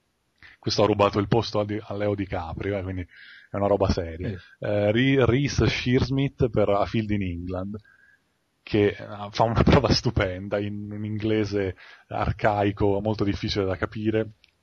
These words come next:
Speaker 1: ma anche da recitare, ed è stupendo, è una, è divertentissimo perché è un personaggio che soffre molto, ma è grandioso. Io credo che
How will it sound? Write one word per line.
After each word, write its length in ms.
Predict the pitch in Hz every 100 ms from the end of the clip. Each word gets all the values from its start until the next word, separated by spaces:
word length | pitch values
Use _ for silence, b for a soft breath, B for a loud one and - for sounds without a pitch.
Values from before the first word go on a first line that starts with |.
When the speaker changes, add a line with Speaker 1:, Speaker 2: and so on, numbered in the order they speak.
| _ _ _ _
Speaker 1:
ma 160 | - 95
anche 200 | 98 95
da 120 | 95
recitare, 680 | 95 - 110 104 107 113 120 B B B B B _
ed 140 | 110
è 60 | 117
stupendo, 520 | - 120 101 82 90
è 40 |
una, 480 | 101 110 110 110 113
è 80 | 117
divertentissimo 840 | 117 117 - 120 101 123 117 104
perché 140 | 98 95
è 20 |
un 60 | 95
personaggio 440 | 101 113 104 101
che 100 | 95
soffre 440 | - 113 - 117
molto, 600 | 107 110 113 117 - 127 B B B B B B _
ma 200 | 98 104
è 300 | 98 98 98
grandioso. 760 | 98 95 110 110 101 87 90 101
Io 60 |
credo 220 | 110 98 92
che 260 | 92 95